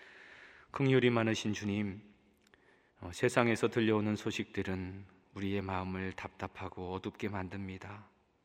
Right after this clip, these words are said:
러시아와 우크라이나의 전쟁은 끝날 기미가 보이지 않고 무분별한 개발로 인한 이상기후로 자연이 신음하고 있습니다.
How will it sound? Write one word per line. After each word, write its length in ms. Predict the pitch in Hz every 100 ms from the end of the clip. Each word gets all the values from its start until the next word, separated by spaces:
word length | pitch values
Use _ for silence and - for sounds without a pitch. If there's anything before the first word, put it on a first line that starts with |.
| _ _ - - - - - - - _ -
러시아와 640 | 110 107 - 107 104 107
우크라이나의 720 | 101 - 107 104 101 101 98
전쟁은 720 | 98 101 95 95 95 98 98 101
끝날 300 | 135 120 107
기미가 400 | - 113 101 107
보이지 420 | 107 101 101 -
않고 480 | 104 95 - 104 104 - _ _ _ - - - - - _
무분별한 760 | - 117 117 117 110 113 110 110
개발로 420 | 117 113 104 101
인한 440 | 98 95 98 95 101
이상기후로 960 | 101 - 95 95 92 92 87 92 95 107 _ _ _
자연이 460 | - 98 92 95 98
신음하고 500 | - 139 113 104 110
있습니다. 560 | 98 113 101 101 101